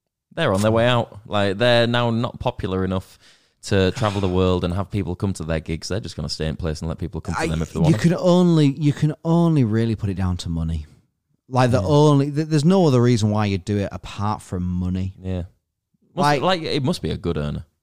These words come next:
Speaker 2: Yeah, of course.
Speaker 1: Like,
Speaker 2: Absolutely.
Speaker 1: like the, the,
Speaker 2: Absolutely.
Speaker 1: to the actual artist.
Speaker 2: Like, Vegas is great, but, you know, spending, like,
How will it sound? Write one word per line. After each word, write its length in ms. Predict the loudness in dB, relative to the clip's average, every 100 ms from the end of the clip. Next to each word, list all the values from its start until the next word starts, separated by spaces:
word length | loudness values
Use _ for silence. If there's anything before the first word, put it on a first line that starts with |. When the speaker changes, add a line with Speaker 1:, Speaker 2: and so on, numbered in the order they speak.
| _ _ -20
Speaker 2:
Yeah, 300 | -14 -12 -12
of 100 | -12
course. 360 | -12 -10 -6
Speaker 1:
Like, 100 | -4 -4
Speaker 2:
Absolutely. 280 | -6 -8 -4 -2
Speaker 1:
like 120 | -2
the, 40 | -2
the, 60 | -2
Speaker 2:
Absolutely. 400 | 0 -2 0 0
Speaker 1:
to 60 |
the 100 | 2 2
actual 340 | 0 -2 -2
artist. 500 | -2 -4 -10 -14 -16 _
Speaker 2:
Like, 340 | -2 -2 -2 -8 _ _ _ _ _ _ _ _ _ _ _ _ _ _ _ _
Vegas 360 | 0 2 2 -2
is 100 | -6
great, 460 | -2 0 0 -2 -10 _ _ _ _ -14
but, 100 | -6
you 100 | -2
know, 240 | -2 -4 -4
spending, 580 | -6 -4 -6 -4 -6 -6
like, 420 | -4 -6 -8